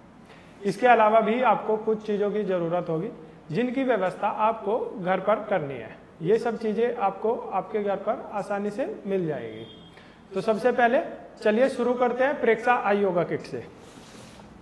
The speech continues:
प्रेक्षा योगा किट में आपको शोल्डर एक्सरसाइज करने के लिए एक शोल्डर एक्सरसाइज बैंड, एक्यूप्रेशर पॉइंट दबाने के लिए दो एक्यूप्रेशर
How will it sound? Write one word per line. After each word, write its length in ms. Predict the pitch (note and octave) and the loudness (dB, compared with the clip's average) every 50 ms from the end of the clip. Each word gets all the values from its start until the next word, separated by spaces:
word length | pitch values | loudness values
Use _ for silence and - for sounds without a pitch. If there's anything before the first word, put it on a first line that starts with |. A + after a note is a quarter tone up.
| - - - - - - - - - - - - - | -20 -20 -20 -20 -20 -20 -20 -20 -20 -20 -20 -2 6
प्रेक्षा 400 | A#3 A#3+ B3 A#3+ - D4+ D#4 D4+ | 8 8 8 8 8 6 8 8
योगा 340 | D4 B3+ C#4 C4+ C#4 C#4+ | 8 8 6 6 8 6
किट 260 | C#4 C#4 C4+ C4+ C4+ B3 | 4 4 2 0 2 2
में 320 | G#3 G#3 A#3 C#4+ - - - | 2 2 2 2 0 -2 2
आपको 300 | A#3 A3+ A3+ A3+ C4+ C4+ | 4 4 4 4 2 0
शोल्डर 400 | C4+ - B3 B3 B3 C4+ C#4+ C4+ | 4 6 6 6 6 6 6 4
एक्सरसाइज 580 | C4 B3+ - C4 B3 A3 - A#3+ B3 C4 G#3+ - | 4 4 2 0 0 2 2 2 2 2 0 0
करने 320 | - A#3 A3+ A#3+ C4 C4+ | 0 0 2 2 0 0
के 140 | B3+ C4 B3 | 0 0 0
लिए 180 | A#3 A3 A3+ B3 | 4 6 6 6
एक 300 | A#3+ - A#3 A#3+ A#3 A#3 | 6 6 4 4 4 4
शोल्डर 340 | - A#3+ A#3 A#3 A#3+ A#3+ | 2 2 2 4 4 2
एक्सरसाइज 520 | A#3+ A3 - - A#3+ A#3 A#3+ A3+ A3 G#3 F#3 | 2 2 0 -2 -2 0 2 2 2 2 2
बैंड, 340 | D3+ F#3 F#3 G#3+ B3+ D#4+ - - - - - - - - - - - - - - - - - - - - - - - - - - - - - - - - - - - - - - - - - - - - - - - - - - - - - - - - - - - - - - - - - - - - - - - - - - - - - - - - - | 0 2 2 2 0 -2 -4 -10 -14 -18 -20 -20 -20 -20 -20 -20 -20 -20 -20 -20 -20 -20 -20 -20 -20 -20 -20 -20 -20 -20 -20 -20 -20 -20 -20 -20 -20 -20 -20 -20 -20 -20 -20 -20 -20 -20 -20 -20 -20 -20 -20 -20 -20 -20 -20 -20 -20 -20 -20 -20 -20 -20 -20 -20 -20 -20 -20 -20 -20 -18 -18 -18 -18 -18 -18 -20 -20 -20 -20 -20 -20 -20 -20 -20 -20 -2 2
एक्यूप्रेशर 680 | A3 A3+ A3+ A3+ D4+ - - C#4+ C#4+ C#4+ C#4+ C4+ C#4 | 4 4 4 4 2 4 4 4 6 6 4 4 6
पॉइंट 260 | C4+ B3 B3+ C#4 C4+ A3+ | 4 4 4 4 4 4
दबाने 360 | B3 A#3 A#3 A#3 A#3+ B3+ C#4+ | 6 6 6 6 4 4 2
के 140 | A#3+ B3+ C4+ | 2 0 0
लिए 160 | A#3+ A#3+ C4 | 2 2 2
दो 200 | A3 G#3 A#3+ B3 B3 | 4 8 8 8 8
एक्यूप्रेशर 600 | A#3+ A#3+ B3 B3 A3 A#3+ A3+ A#3 A3+ A#3 A3+ G3 | 8 4 2 0 2 4 4 4 4 4 2 0